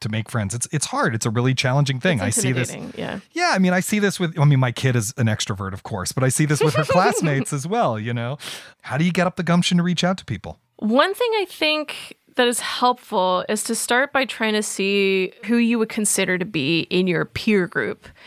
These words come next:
Speaker 2: Like, they may not be the kind of really shiny name that you're like, "Oh, I wish I could have their career," or they're, like, the author that I look up to.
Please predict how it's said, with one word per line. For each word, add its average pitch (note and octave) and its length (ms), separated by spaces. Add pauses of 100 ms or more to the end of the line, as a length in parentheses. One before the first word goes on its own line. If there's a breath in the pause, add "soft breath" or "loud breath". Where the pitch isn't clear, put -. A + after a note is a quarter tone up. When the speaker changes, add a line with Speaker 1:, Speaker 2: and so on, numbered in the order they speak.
(320 loud breath)
Speaker 2:
Like, G3+ 260
they G#3+ 260
may A3+ 200
not C4+ 180
be G#3+ 180
the G3 100
kind F#3 200
of F3+ 100
really F#3 200
shiny F3+ 480
name E3 240
that E3 80
you're D3+ 120
like, C3+ 200
"Oh, A3 180
I F#3+ 120
wish G#3 200
I G3+ 80
could G3 120
have G3 240
their A#3 180
career," G3+ 400
or F#3 180
they're, F3+ 260
like, E3 280
the G#3 260
author F#3+ 420
that F#3 140
I E3 80
look F3+ 220
up A3+ 200
to. F#3 240